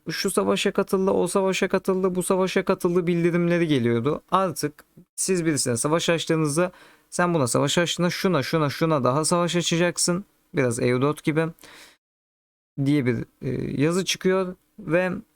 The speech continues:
daha da bildirim gelmiyor. Yani savaş ilan ettiğiniz anda savaşacağınız kişiler sırayla gözükmüyor. Hepsi bir anda gözüküyor ama sonradan katılan olursa sonradan katılan gözüküyor.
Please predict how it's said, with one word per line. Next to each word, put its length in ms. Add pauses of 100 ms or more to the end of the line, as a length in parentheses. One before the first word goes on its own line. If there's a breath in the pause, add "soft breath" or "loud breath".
(400)
daha 260
da 140
bildirim 500
gelmiyor. 640 (480)
Yani 340 (200 soft breath)
savaş 420
ilan 320
ettiğiniz 720 (200)
anda 560 (580 soft breath)
savaşacağınız 880
kişiler 580 (300)
sırayla 540
gözükmüyor. 800 (460 loud breath)
Hepsi 300
bir 80
anda 180
gözüküyor 500
ama 200
sonradan 760
katılan 440
olursa 500
sonradan 520
katılan 440
gözüküyor. 440